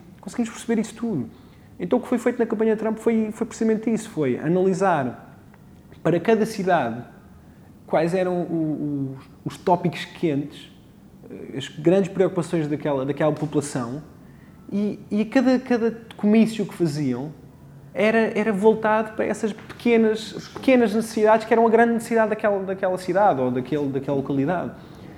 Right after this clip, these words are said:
E, e passa por aí, quer dizer, nós vamos, daqui a vinte, daqui a, não digo dez, quinze, vinte anos, ah,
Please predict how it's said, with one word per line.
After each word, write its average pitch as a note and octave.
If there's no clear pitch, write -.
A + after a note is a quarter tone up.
E, -
e F#3+
passa G3+
por G#3
aí, F3+
quer E3
dizer, A#2+
nós D#3+
vamos, G3
daqui F#3+
a F3+
vinte, E3
daqui -
a, E3
não G#3
digo F#3+
dez, F#3+
quinze, F3+
vinte F3+
anos, A2
ah, -